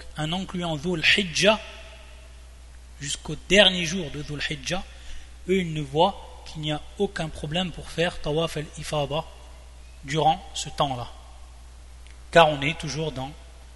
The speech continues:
les mois du pèlerinage. Et ceux qui n'ont pas vu cela, wa qayyadu, qu'ils ont restreint Dhul Hijjah jusqu'aux dix premiers jours ou avant, alors, eux, ils vont ici diverger.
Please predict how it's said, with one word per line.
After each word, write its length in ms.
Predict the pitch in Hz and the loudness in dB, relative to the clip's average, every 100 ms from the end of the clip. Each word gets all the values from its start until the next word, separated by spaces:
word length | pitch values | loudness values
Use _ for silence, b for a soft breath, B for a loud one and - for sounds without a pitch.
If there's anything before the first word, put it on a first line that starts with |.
| - 147 | -14 -4
les 140 | 143 | -4
mois 240 | 139 156 | 0 0
du 240 | 147 131 160 - - - - - - - | 0 -6 -10 -12 -18 -18 -16 -18 -16 -4
pèlerinage. 600 | 170 175 196 170 127 - | 0 4 6 4 4 0
Et 80 | 190 | 4
ceux 180 | 190 254 | 6 6
qui 160 | - 208 | 4 4
n'ont 160 | 190 | 4
pas 160 | - 214 | 12 12
vu 160 | 214 | 12
cela, 360 | 190 190 185 220 - - - - - - - - - - - - - - | 8 10 10 8 4 -14 -14 -14 -16 -16 -16 -18 -18 -18 -18 -18 -18 -6
wa 80 | 151 | 0
qayyadu, 600 | - 202 196 196 190 226 - - - - - | 12 12 12 10 8 4 -2 -12 -14 -14 -10
qu'ils 160 | 156 170 | -4 0
ont 100 | 165 | 6
restreint 560 | 185 202 - 202 180 | 8 8 6 8 6
Dhul 180 | 143 180 - | 6 2 4
Hijjah 400 | 196 151 190 151 - - - - | 2 8 8 8 0 -14 -14 -12
jusqu'aux 260 | - - 170 | -6 -2 0
dix 140 | 175 | -2
premiers 320 | - 185 180 | -2 0 0
jours 240 | 160 208 180 | 0 0 2
ou 140 | 160 | 12
avant, 320 | 170 175 208 - - - - - - | 12 12 8 -2 -12 -14 -14 -14 10
alors, 460 | 185 180 190 - - - - - - - - - - - - - - - - - - | 12 12 12 6 -6 -10 -12 -14 -14 -16 -16 -16 -16 -16 -16 -16 -16 -16 -16 -16 -2
eux, 220 | 185 202 202 | 8 8 8
ils 140 | 160 | 4
vont 220 | 147 170 165 - - - | 0 -4 -6 -12 -12 -6
ici 260 | 165 - | 0 2
diverger. 460 | 156 160 160 147 131 | 2 2 4 4 -4